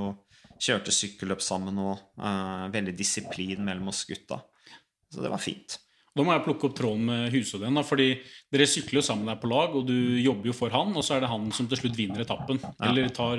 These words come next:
Speaker 2: vinner grønn trøye, eh, og får heder og ære for det. Men jeg husker jo du har nevnt en gang tidligere også det at, eh, han var veldig på det her å feire sukse-, suksessen sammen, og kanskje
Speaker 1: Mm.
Speaker 2: dele bonusen med hele laget.
Speaker 1: Ja, ja, ja. Ja, ja, det var en selvfølge.
Speaker 2: Mm.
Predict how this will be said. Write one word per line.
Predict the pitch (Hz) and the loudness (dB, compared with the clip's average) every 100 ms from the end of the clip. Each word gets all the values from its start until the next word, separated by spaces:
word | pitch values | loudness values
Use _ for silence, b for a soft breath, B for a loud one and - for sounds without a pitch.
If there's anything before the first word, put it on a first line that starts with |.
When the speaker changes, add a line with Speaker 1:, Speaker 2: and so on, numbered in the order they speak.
| 120 | -2
Speaker 2:
vinner | 120 113 117 | -2 0 0
grønn | 113 113 107 | 0 -2 0
trøye, | 120 101 127 - B B B - | 0 -2 -8 -14 B B B -4
eh, | 131 123 120 123 | -2 0 0 -2
og | 123 | 0
får | 131 127 120 | 2 2 2
heder | 110 123 | 2 2
og | 117 | 0
ære | 104 | 2
for | 127 | 0
det. | 180 196 | 0 2
Men | 139 135 127 B B B B | 4 4 2 B B B B
jeg | - 143 | 2 4
husker | 135 - | 4 2
jo | 139 | 2
du | 143 | 4
har | 135 | 4
nevnt | 117 104 | 2 0
en | 127 | 0
gang | 123 | 2
tidligere | - 110 107 110 | 0 -2 -2 -2
også | - | 0
det | 117 | 0
at, | - 123 | -2 -2
eh, | 117 117 117 120 | -2 -2 -2 -2
han | - 131 | 0 4
var | 143 | 4
veldig | 117 - | 2 0
på | 123 | 0
det | 107 | 0
her | 107 | -2
å | 120 117 | -2 -2
feire | - 139 104 | -2 -2 0
sukse-, | - 117 - - | -4 -4 -4 -4
suksessen | - 123 - 113 | -2 -2 -2 -2
sammen, | 113 104 160 175 | -2 -2 -2 0
og | 139 | 0
kanskje | 123 123 | 0 2
Speaker 1:
Mm. | |
Speaker 2:
dele | 135 101 110 | 2 2 -2
bonusen | 113 104 104 - 131 127 - | -4 -4 -4 -2 -4 -4 -6
med | 117 113 | -2 0
hele | 120 110 | 0 0
laget. | 107 87 131 - _ | -4 -4 -8 -10 _
Speaker 1:
Ja, | 110 123 139 - - | 2 2 0 -6 -2
ja, | 123 143 | 2 2
ja. | 98 - | 0 6
Ja, | 127 139 | 8 10
ja, | |
det | 107 | 6
var | 117 | 2
en | 104 | 2
selvfølge. | 104 92 - 90 120 - B | 0 -2 -4 -4 -6 -10 B
Speaker 2:
Mm. | 131 | -16